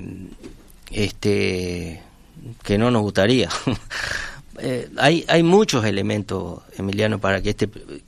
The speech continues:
para este proyecto, un, un elemento importantísimo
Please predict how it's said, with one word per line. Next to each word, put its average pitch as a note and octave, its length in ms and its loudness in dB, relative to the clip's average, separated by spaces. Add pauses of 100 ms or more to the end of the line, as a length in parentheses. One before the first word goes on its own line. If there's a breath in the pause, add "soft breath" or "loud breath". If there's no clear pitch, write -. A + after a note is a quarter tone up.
(240)
para G2 220 4
este G#2 180 0
proyecto, D2+ 420 -8 (320)
un, G#3 380 6
un F3 500 6
elemento B2 540 4
importantísimo A#2+ 1120 2